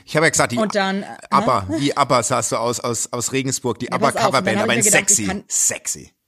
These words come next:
Speaker 2: Ich sa-, also ich, ohne Scheiß, ich hab mich auch richtig sexy gefühlt, aber das Geile war, ich hab mir von Marie Nasemann, dem alten Topmodel,
Speaker 1: Ja.
Speaker 2: ähm, die ist halt wirklich einfach ganz groß und halt ganz dünn. Also die hat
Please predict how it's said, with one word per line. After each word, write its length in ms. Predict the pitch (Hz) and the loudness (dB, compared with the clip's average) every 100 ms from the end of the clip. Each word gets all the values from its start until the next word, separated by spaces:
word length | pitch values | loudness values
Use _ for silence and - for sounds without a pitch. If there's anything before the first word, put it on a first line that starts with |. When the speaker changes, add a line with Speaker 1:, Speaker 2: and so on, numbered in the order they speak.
| - | -6
Speaker 2:
Ich 120 | 180 | -4
sa-, 100 | 220 | -2
also 200 | 190 190 - | -2 -2 -2
ich, 160 | 147 - | -4 0
ohne 180 | 214 202 | 0 2
Scheiß, 180 | 190 | 0
ich 40 | 190 | 0
hab 40 | 202 | -2
mich 80 | 185 | 0
auch 40 | |
richtig 260 | 196 - 175 | 0 0 -2
sexy 260 | 165 - 165 | -2 -2 -2
gefühlt, 300 | 170 185 175 | -2 0 0
aber 100 | 175 | 0
das 140 | 175 | -2
Geile 300 | 165 175 190 | 0 2 2
war, 120 | 180 175 | 2 0
ich 80 | |
hab 60 | 202 | 0
mir 80 | 185 | -2
von 140 | 190 | 0
Marie 220 | 185 175 185 | 0 2 0
Nasemann, 580 | 165 165 180 170 160 165 | 2 0 0 0 -2 -2
dem 120 | 160 | -4
alten 260 | - 156 | -8 -8
Topmodel, 720 | - 196 196 175 151 160 196 226 - - 214 - | -6 -6 -2 2 2 2 2 0 -8 -12 -10 -2
Speaker 1:
Ja. 540 | - 196 185 175 175 | 2 4 4 4 2
Speaker 2:
ähm, 280 | 180 185 - | 2 0 -2
die 80 | 196 | 0
ist 80 | 165 | 2
halt 120 | 180 | 4
wirklich 260 | 170 170 160 | 2 0 -4
einfach 220 | 160 165 - _ - | -6 -6 -10 _ -12
ganz 360 | - 190 196 190 | 0 2 2 -2
groß 600 | 190 - 196 196 196 196 | -8 -4 2 6 6 4
und 140 | 175 175 | 0 -2
halt 180 | 175 - | -2 -2
ganz 360 | 156 151 147 - | -2 -2 -6 -2
dünn. 300 | 165 143 139 | -2 -2 -4
Also 220 | - 156 | -6 -4
die 80 | |
hat 80 | 175 | -4